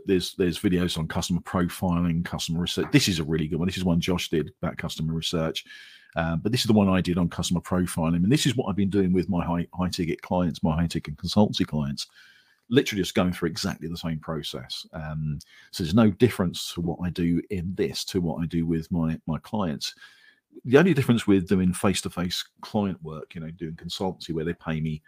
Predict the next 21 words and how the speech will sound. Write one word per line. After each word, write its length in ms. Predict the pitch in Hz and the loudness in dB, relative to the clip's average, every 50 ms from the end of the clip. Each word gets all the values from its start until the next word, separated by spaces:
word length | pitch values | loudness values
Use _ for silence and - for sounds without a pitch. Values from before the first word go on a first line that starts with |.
| _ _ _ - | _ _ _ -2
a 40 | 82 | 0
lot 280 | 87 95 92 85 - | 0 2 0 0 -2
more 160 | - 85 76 76 | -4 -6 -4 -4
money, 240 | 85 82 78 69 | -4 -4 -4 -6
it's 140 | - - - | -10 -10 -10
a 40 | - | -8
bit 140 | 80 73 80 | -8 -6 -6
more 140 | 78 73 - | -6 -6 -6
high 120 | 85 80 | -6 -8
ticket, 440 | 76 - - 92 87 - 78 - - _ - - - - - - - - | -6 -4 -6 -6 -4 -6 -8 -8 -10 _ -20 -20 -20 -20 -20 -20 -12 -6
um, 580 | - 85 85 87 90 87 87 85 82 82 85 90 - - _ | -4 -2 0 0 2 2 2 2 0 0 0 -2 -4 -6 _
is 240 | - 98 98 87 - | 0 0 0 0 -2
that 100 | - 80 | -4 -2
you 120 | 104 98 | -2 -2
can, 260 | - - 95 90 90 - | 0 0 0 0 0 0
you 80 | - 98 | -2 -4
can 180 | - 101 95 | -2 -2 -2
delve 360 | 98 - 110 92 90 95 90 | 0 2 2 4 4 2 0
specifically 680 | - - - - - - 92 - - 92 - 85 87 82 | 0 -4 -4 -2 -2 -2 -2 -2 -2 -4 -4 -2 -2 -2
into 280 | 80 92 90 - - 92 | -2 -2 -4 -2 -2 -2
those, 540 | 85 87 87 87 87 87 - - - - | 0 2 2 2 0 0 -2 -2 -4 -6